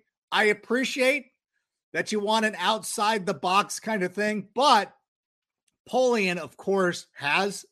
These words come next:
a tie, obviously, to the Indianapolis Colts. That leads to Ballard. That leads to Brown.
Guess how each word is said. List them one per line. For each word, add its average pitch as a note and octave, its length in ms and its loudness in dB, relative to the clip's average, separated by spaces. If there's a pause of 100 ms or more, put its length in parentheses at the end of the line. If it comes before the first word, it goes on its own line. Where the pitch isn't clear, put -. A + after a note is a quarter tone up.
a E3 80 -10
tie, C#3+ 480 -6 (180)
obviously, G#2+ 680 -12 (560)
to E3 100 -2
the F3+ 140 2
Indianapolis F3+ 800 0
Colts. - 540 -8 (640)
That E3 200 -6
leads F#3+ 320 0
to G3 120 0
Ballard. A#2 600 -6 (520)
That E3+ 240 -2
leads G3+ 360 0
to A3+ 100 0
Brown. A#2+ 640 -6